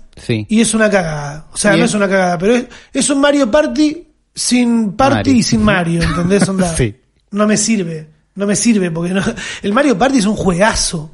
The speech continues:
Speaker 1: Sí, pero en un contexto
Speaker 2: Es lo
Speaker 1: también.
Speaker 2: único que me está sí, pero es lo mismo, lo, a mí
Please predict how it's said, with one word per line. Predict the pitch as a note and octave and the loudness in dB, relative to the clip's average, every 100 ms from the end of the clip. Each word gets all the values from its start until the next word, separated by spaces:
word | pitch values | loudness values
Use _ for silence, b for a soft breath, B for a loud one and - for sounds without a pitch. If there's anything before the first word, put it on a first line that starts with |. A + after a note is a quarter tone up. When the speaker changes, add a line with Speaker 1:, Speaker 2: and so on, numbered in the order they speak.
| - - _ | -20 -20 _
Speaker 1:
Sí, | - C3+ A#2+ G#2+ | -6 -4 -2 -2
pero | - A#2+ D3+ | 0 2 2
en | D3 | 2
un | C3 | 2
contexto | A#2 A2 C#3 - - | 0 0 -2 -4 -6
Speaker 2:
Es | G#2 B3+ | 0 2
lo | B3+ | 4
Speaker 1:
también. | |
Speaker 2:
único | D#4 D#4 | 4 2
que | A#3+ | 2
me | A#3 | 0
está | A#3 C4 C#4+ D4 - _ _ _ _ - | -2 -4 -6 -6 -14 _ _ _ _ -8
sí, | - E4+ E4+ D#4 | -2 2 2 2
pero | A#3+ | 0
es | D#4 | 0
lo | D4+ | 0
mismo, | D#4+ D#4 | -2 -2
lo, | D4 D4 D4 - | 0 0 0 -2
a | |
mí | A3+ E4+ | 0 -2